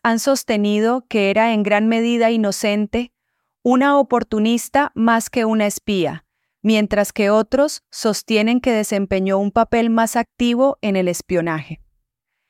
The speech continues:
En las décadas posteriores a su ejecución, han surgido documentos que sugieren que las pruebas en su contra eran, en el mejor de los casos, tenues.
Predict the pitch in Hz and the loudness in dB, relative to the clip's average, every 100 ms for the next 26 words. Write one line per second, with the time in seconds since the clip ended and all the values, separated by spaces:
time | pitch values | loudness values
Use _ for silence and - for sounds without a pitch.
0 | _ _ - 226 220 202 240 240 269 277 | _ _ 0 4 4 2 -2 2 2 2
1 | - 247 - 208 202 202 226 240 220 208 | 0 -2 -2 -2 0 0 0 -2 -2 -4
2 | 196 185 185 - 208 196 226 _ _ _ | -4 -4 -6 -2 -2 0 -2 _ _ _
3 | - 214 220 254 240 262 254 254 247 208 | -2 0 0 -2 -2 2 4 4 2 -2
4 | 196 202 202 247 - 220 202 190 214 208 | 0 0 0 -2 -2 -4 -4 -2 0 0
5 | 226 226 190 - - 196 208 226 220 202 | 0 0 0 -2 -2 2 2 2 -2 -4
6 | 190 - 196 202 - 220 233 - 214 208 | -6 -2 0 0 -2 -2 -2 -2 0 2
7 | 226 240 - 202 196 190 190 185 202 196 | 2 -2 -4 -2 0 0 0 0 -2 0
8 | 214 190 - 208 208 254 277 - _ _ | -2 -2 0 0 2 -2 -4 -6 _ _
9 | - 202 175 156 160 - | 0 2 2 -2 -6 -14